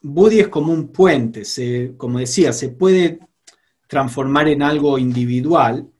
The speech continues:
cuando está la unión de Buddhi-manas. Eh, en cierto sentido podríamos decir que es individual, pero, eh, ahí es donde está la transformación, por eso los maestros dicen, "Todas nuestras inicia-, iniciaciones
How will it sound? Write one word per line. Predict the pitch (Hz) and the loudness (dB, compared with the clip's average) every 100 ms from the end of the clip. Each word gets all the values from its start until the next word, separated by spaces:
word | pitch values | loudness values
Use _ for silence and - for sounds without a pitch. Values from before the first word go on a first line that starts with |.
| _ | _
cuando | - 123 120 | -8 -4 -4
está | 120 147 | -2 0
la | 139 | 0
unión | 135 139 | 0 -2
de | 135 | -4
Buddhi-manas. | 120 131 120 135 135 113 113 - _ _ _ _ _ _ _ _ _ | -4 -6 -6 -4 -6 -8 -16 -20 _ _ _ _ _ _ _ _ _
Eh, | 127 113 110 110 104 104 101 104 117 | -10 -6 -6 -8 -10 -12 -14 -16 -14
en | 127 | -12
cierto | 117 135 120 123 | -6 -6 -4 -6
sentido | 131 113 139 139 127 113 - | -6 -6 -2 0 0 -2 -6
podríamos | 117 120 120 117 | -6 -4 -2 -4
decir | 113 - 117 | -6 -8 -8
que | 117 | -8
es | 110 117 | -8 -8
individual, | 113 110 113 127 120 120 - | -8 -6 -6 -4 -4 -8 -14
pero, | 117 113 104 107 113 _ _ _ _ | -14 -14 -16 -18 -20 _ _ _ _
eh, | 127 120 127 | -14 -10 -2
ahí | 143 175 | 2 4
es | 175 | 4
donde | 147 135 | 0 0
está | - 147 | -2 0
la | 143 | 0
transformación, | 135 123 127 120 117 160 123 | -2 -8 -6 -8 -4 -2 -2
por | 120 135 | -4 -6
eso | 139 127 | -6 -6
los | 123 | -6
maestros | 123 139 - 127 | -6 -6 -8 -8
dicen, | 135 123 120 | -8 -8 -6
"Todas | 147 151 | -4 -4
nuestras | 135 123 135 135 - - - | -6 -10 -10 -10 -12 -14 -10
inicia-, | 123 120 123 117 - | -8 -6 -8 -12 -12
iniciaciones | 143 123 120 123 120 180 143 127 147 | -6 -4 -4 -6 -4 0 0 0 -4